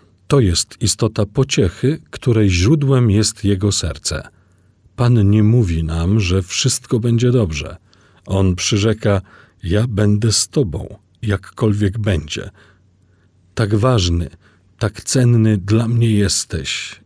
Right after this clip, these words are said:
nieodwołalnie. Być może rzeczywiście potrzebujemy usłyszeć to, zwłaszcza w kontekście konfrontacji z naszym grzechem w sakramencie pokuty i pojednania.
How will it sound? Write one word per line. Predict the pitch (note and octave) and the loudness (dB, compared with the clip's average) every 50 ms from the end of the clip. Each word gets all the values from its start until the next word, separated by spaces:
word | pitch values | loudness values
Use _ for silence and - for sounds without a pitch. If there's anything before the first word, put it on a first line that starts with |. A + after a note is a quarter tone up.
| _ - | _ -4
nieodwołalnie. | - G2+ G#2 A#2+ B2 - A#2+ A2+ G2 G2 F#2 G#2 G#2+ F2 D#2 C#2+ C2+ C#2 C#2 - - D#2 C#2+ - _ _ _ _ _ _ _ _ _ _ _ _ _ _ _ - | 0 2 2 2 2 2 0 0 0 0 -2 0 0 0 -2 -4 -6 -10 -10 -12 -12 -14 -16 -18 _ _ _ _ _ _ _ _ _ _ _ _ _ _ _ -8
Być | - F2+ F2 G2+ G2+ - - | -4 -2 0 0 0 2 2
może | G#2 A2 B2 C3 C3 B2+ C3+ B2+ B2 A2+ - | 2 4 4 4 4 4 4 4 2 2 2
rzeczywiście | F#2+ G2 A2 G#2+ - - A2+ D3 E3 - - - C3+ | 0 0 0 0 0 0 0 0 0 0 0 -2 -2
potrzebujemy | - - A#2 G#2+ - - - A2 G#2 A2 G#2+ G#2+ C#3+ D#3+ D3 A2 F#2+ - - | 0 -2 -2 -2 -2 0 0 0 2 2 4 4 4 6 6 4 4 2 0
usłyszeć | G2 F2+ - - - A2 A2 A2 - C3+ C3+ - - - | 0 0 0 0 0 0 0 0 0 0 0 0 -2 -4
to, | - - C3 D3 F3+ F3 - - _ _ _ - | -2 0 0 0 0 -2 -6 -18 _ _ _ -4
zwłaszcza | G#2+ G2 F#2+ G#2 G#2+ G#2 G2+ - - - A2+ G#2+ G#2 G2+ | -2 -2 0 2 2 2 2 0 -2 -2 0 0 0 0
w | - - | -2 -2
kontekście | - A#2 G#2 F#2+ - A#2 G2+ - - - - G2 | 0 0 0 0 0 -2 -4 -4 -4 -4 -4 -2
konfrontacji | - G#2+ G2 F#2+ - A2 G#2 F#2 F2+ - B2 A#2 G#2 - - - A2 G#2 | 0 0 0 0 0 -2 -2 -2 -4 -4 -4 -4 -2 -2 -2 -2 0 0
z | F#2 E2+ E2 | 0 0 0
naszym | G#2+ A#2 A2 - - G#2+ G2 F#2+ | 0 0 0 0 0 0 0 0
grzechem | F2 E2+ E2+ F#2+ F2 - - G2 G2+ A#2 A#2 - - - _ _ | 0 0 0 0 0 0 0 0 0 0 -2 -4 -8 -20 _ _
w | - - | -8 -4
sakramencie | - G2+ - - G2 F#2 F#2 F#2+ F#2+ - - G2 | -4 -4 -2 0 2 2 2 2 2 0 -2 -4
pokuty | F2+ - G#2+ G2+ - - C3 A#2+ A2 - A#2+ | -4 -2 -4 -4 -2 -2 -2 -2 0 0 0
i | G#2 G2+ | 0 0
pojednania. | G2+ - G#2+ G2 F#2+ F#2 F#2+ F#2 E2+ D2+ C2 C2 D2+ - - - | 0 0 0 0 0 0 0 -2 -2 -4 -4 -8 -12 -12 -14 -16